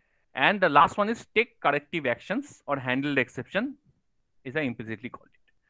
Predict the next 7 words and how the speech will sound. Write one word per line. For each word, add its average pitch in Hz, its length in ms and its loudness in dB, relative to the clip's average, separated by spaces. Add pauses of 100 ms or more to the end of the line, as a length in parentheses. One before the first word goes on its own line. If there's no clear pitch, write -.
(260)
So 147 60 -12
these 170 140 4
are 214 60 6
the 240 240 6 (460)
four 202 320 4 (840)
conceptions 170 760 -2 (560)
that 123 280 -2